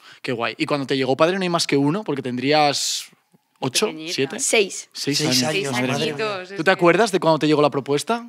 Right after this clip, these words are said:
Speaker 3: Sí.
Speaker 1: ¿Cómo fue?
Speaker 3: Yo fui al casting,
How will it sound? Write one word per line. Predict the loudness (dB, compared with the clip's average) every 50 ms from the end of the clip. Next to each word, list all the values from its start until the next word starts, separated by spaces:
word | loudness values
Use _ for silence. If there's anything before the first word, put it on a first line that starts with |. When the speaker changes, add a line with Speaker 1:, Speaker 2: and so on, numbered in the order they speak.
| -10
Speaker 3:
Sí. | -6 -2 0 0 0 0 -2 -4 -8 _ _ _ _ _ _
Speaker 1:
¿Cómo | -10 -8 -8
fue? | -6 -2
Speaker 3:
Yo | 2 4 4 6 4 4 2 2 0 -2 -4 -10 _ _ _ -14
fui | -4 0 2
al | 2 2 4
casting, | 2 2 2 0 -4 -8 -8 -8